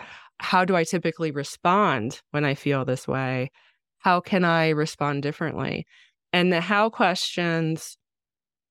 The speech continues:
lead you to the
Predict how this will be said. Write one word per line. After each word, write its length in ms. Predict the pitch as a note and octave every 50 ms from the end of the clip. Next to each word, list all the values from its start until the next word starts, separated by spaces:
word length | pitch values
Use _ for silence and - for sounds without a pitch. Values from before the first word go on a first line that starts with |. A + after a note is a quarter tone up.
| _ _ _ _ _ -
lead 460 | - F3 F3+ F#3+ A3+ A3+ A3+ A#3 G3
you 440 | E3+ D3 C#3+ C#3 - - - - F#3 - _ _ _ _ _ _ _ _ -
to 400 | - - - G3+ F3 E3 E3 D#3+
the 560 | D3+ D#3 D#3 D3 D3 D3 C#3+ C#3 C#3+ C#3 D3